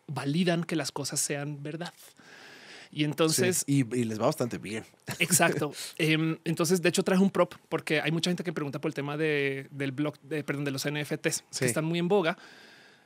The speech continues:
Speaker 1: tanto como el Bitcoin lo estaba hace ¿Tres años? ¿Cuatro años más? ¿Cuántos años tengo?
Speaker 2: Cuando nos
Speaker 1: Cuando nos
Speaker 2: enteramos,
Speaker 1: enteramos.
Speaker 2: este, ya que, que ahí siempre es cuando ya tu mamá se entera de, de,
Speaker 1: Ah, sí, ya,
Speaker 2: del
Speaker 1: grave.
Speaker 2: blockchain, ya no le, ya no es momento para entrar en la
Speaker 1: Total.
Speaker 2: inversión.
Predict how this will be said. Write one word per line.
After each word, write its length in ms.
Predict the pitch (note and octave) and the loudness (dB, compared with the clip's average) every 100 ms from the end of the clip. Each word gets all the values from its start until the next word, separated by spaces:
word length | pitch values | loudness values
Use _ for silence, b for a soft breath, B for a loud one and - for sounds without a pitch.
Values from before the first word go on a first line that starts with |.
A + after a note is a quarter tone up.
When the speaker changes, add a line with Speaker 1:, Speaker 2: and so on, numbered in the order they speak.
| B _ - | B _ -4
Speaker 1:
tanto 300 | G#3+ G3+ G#3 | -2 0 0
como 240 | A3 G3 | 2 2
el 80 | D#3+ | 2
Bitcoin 380 | C#3 E3 - F3+ | 0 -4 0 0
lo 40 | |
estaba 220 | F3 - C#3 | 0 -2 -2
hace 300 | C#3 D#3 D3 - _ _ _ | -2 -4 -6 -10 _ _ _
¿Tres 240 | D3+ C#3+ D#3+ | -8 -6 -4
años? 260 | F3 G#3+ | -4 -6
¿Cuatro 220 | - B2+ | -8 -10
años 120 | C#3+ B2+ | -10 -10
más? 200 | D3 - | -10 -10
¿Cuántos 180 | C3+ - | -12 -12
años 160 | B2+ | -12
tengo? 140 | - C3+ | -10 -2
Speaker 2:
Cuando 240 | C3 C#3 | 2 2
nos 120 | C#3 | 2
Speaker 1:
Cuando 100 | D3 | 2
nos 80 | C#3 - D#3 F3 E3+ | 4 6 6 6 6
Speaker 2:
enteramos, 40 | D3 | 4
Speaker 1:
enteramos. 380 | C3 C#3+ C3+ A#2 | 4 2 0 -2
Speaker 2:
este, 460 | B2 A2+ A2+ A2 A2+ | 0 2 2 0 0
ya 180 | B2+ C#3+ | 2 2
que, 140 | C#3+ C#3 - | 2 -2 2
que 200 | C#3+ C#3+ | 6 8
ahí 200 | F3+ G3+ | 6 4
siempre 280 | G#3+ F#3+ F#3 | 2 4 4
es 100 | - | 4
cuando 240 | D#3 D#3 | 2 4
ya 160 | F3+ B3+ | 4 4
tu 100 | B3 | 4
mamá 220 | F#3+ F#3+ | 4 4
se 100 | G3+ | 4
entera 480 | E3+ D#3+ E3+ F3+ E3 | 2 2 4 4 4
de, 400 | B2 G#2 G1+ - - | 4 2 -2 -8 -10
de, 420 | - C3 - B2 B2 | -10 -10 -4 0 2
Speaker 1:
Ah, 120 | F#3 | 4
sí, 220 | - E3 | 4 2
ya, 80 | D#3 | 4
Speaker 2:
del 100 | C#3+ | 2
Speaker 1:
grave. 180 | C#3+ A3+ | 6 6
Speaker 2:
blockchain, 300 | - B3 A#3 B B | 6 2 0 B B
ya 220 | C3+ E3 | 2 6
no 120 | E3+ E3+ | 6 6
le, 160 | D#3+ | 4
ya 140 | D3 F3 | 6 6
no 80 | G3+ | 6
es 80 | G3 | 4
momento 280 | G3 E3 | 4 4
para 120 | D3 B2 | 2 0
entrar 220 | G#2 F#2+ - | 0 -6 -6
en 80 | A#2+ | 0
la 0 | |
Speaker 1:
Total. 120 | B2 | 2
Speaker 2:
inversión. 440 | C3 D3 D3 A#2 | 4 4 4 0